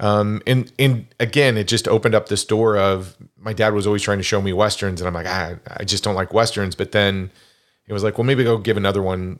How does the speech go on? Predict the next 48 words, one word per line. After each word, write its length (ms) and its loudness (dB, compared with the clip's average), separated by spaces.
a 240 -8
chance." 560 -2
And 140 -4
then 300 -4
you 140 -8
stumble 280 0
across 320 0
stuff 200 -2
like 200 0
The 60 -8
Good, 120 -2
the 60 -4
Bad, 180 2
and 40 -8
the 100 -2
Ugly, 640 -4
The 80 -10
Searchers, 760 -4
The 40 -16
Cowboys. 560 -2
I 140 -2
mean, 180 -2
all 80 0
of 20 4
a 40 0
sudden 140 2
it's 100 2
like, 140 2
wow, 180 4
Westerns 640 0
are 560 0
more 180 2
than, 320 0
than 200 -4
just 460 -4
guys 280 0
riding 220 2
around 200 0
on 80 -4
horses. 440 0
Shoot, 280 -4
there, 180 -4
there's, 200 -2
like, 180 2
meaning 380 -4
in 100 -10
'em. 240 -12
But 260 -2